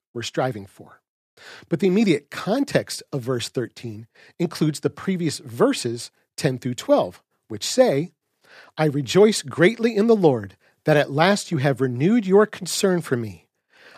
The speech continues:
I am not saying this because I am in need, for I have learned to be content, whatever the circumstances.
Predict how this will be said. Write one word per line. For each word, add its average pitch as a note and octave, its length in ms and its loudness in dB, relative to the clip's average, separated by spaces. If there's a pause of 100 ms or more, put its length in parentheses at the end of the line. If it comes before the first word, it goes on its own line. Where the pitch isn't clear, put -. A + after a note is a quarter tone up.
I D3+ 100 2
am C#3 120 0
not E3+ 240 2
saying B3+ 320 2
this B2+ 300 -4 (180)
because C#3 380 2
I C#3+ 140 -4
am C3 140 -2
in B2 160 -4
need, F3 400 0 (360)
for E3 120 4
I D3+ 100 6
have C3+ 100 0
learned G#3+ 420 0
to B3 100 -2
be F3 280 -2
content, - 800 -6 (380)
whatever D#3+ 440 0
the E3 120 -4
circumstances. A#2+ 1000 -4